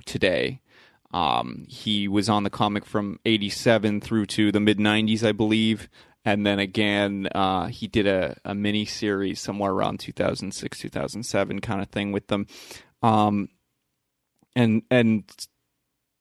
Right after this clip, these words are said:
kind of really shaped the, the mythos of these characters. So it's a little Easter egg for, for him. I like that. Um,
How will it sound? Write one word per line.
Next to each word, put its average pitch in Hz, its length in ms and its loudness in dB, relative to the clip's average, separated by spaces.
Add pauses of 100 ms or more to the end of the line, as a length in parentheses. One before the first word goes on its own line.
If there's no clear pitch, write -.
(120)
kind 131 300 2
of 113 140 0
really 127 200 8
shaped - 580 0
the, 98 520 2
the 107 100 -2
mythos 107 560 2
of 101 120 -4
these 98 160 -8
characters. 110 560 0
So 113 100 2
it's 104 140 0
a 120 40 -2
little 123 300 0
Easter 117 380 2
egg 104 160 0
for, 101 320 -6 (460)
for - 220 -4
him. 113 280 4
I 98 100 2
like 104 280 2
that. 107 520 0 (160)
Um, 78 560 -8